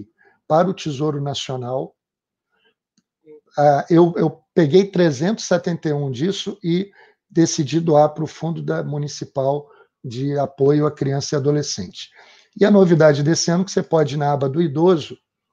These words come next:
e fazer a mesma coisa. Como é três por cento pra cada um,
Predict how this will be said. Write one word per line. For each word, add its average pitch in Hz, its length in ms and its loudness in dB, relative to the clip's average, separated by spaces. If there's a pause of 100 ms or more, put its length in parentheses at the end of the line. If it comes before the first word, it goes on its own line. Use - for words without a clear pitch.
e 151 80 -12
fazer 147 360 0
a 151 60 0
mesma 170 300 -2
coisa. 143 520 -4 (680)
Como 202 200 4
é 208 40 6
três 190 340 4
por 170 200 -4
cento 147 340 -8
pra 139 140 -2
cada 135 320 -2
um, 160 320 -4